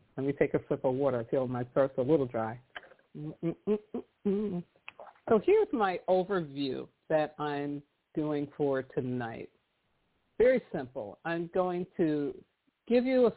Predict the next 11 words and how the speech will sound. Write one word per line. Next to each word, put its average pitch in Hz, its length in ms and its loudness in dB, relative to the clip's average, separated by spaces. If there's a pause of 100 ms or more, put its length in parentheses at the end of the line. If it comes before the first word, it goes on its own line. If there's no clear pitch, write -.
spill 180 400 2
on 175 340 -2
the 160 60 -2
mineral 165 500 -2
year, 139 360 -2
give 143 240 -6
you 147 80 -4
the 135 80 -4
wisdom 139 560 -4
of 127 160 -6
that. 127 400 -2